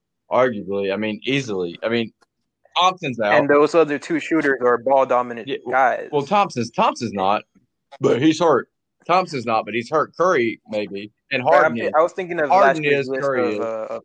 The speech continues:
Speaker 2: Curry
Speaker 1: I,
Speaker 2: and
Speaker 1: I'm,
Speaker 2: Hield.
Speaker 1: I'm thinking Hield, Curry, Harden, Lillard, Duncan. Those are my
Speaker 2: Yeah, mo-, most of those names you see are ball dominant guys that
Speaker 1: Yeah,
Speaker 2: dribble.
Speaker 1: yeah.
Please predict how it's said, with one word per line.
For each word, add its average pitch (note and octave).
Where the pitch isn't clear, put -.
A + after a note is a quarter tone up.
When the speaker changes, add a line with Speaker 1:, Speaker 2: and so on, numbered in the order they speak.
Speaker 2:
Curry C3+
Speaker 1:
I, C#3+
Speaker 2:
and A#2+
Speaker 1:
I'm, F3
Speaker 2:
Hield. A2+
Speaker 1:
I'm D#3
thinking E3+
Hield, D#3+
Curry, D3
Harden, B2+
Lillard, B2+
Duncan. G#2+
Those B2+
are A#2+
my A2
Speaker 2:
Yeah, D3+
mo-, E3+
most G#3+
of G#3
those F3+
names E3
you C#3
see D#3
are A2
ball B2
dominant D3
guys D#3
that C3+
Speaker 1:
Yeah, B2
Speaker 2:
dribble. A#2+
Speaker 1:
yeah. G2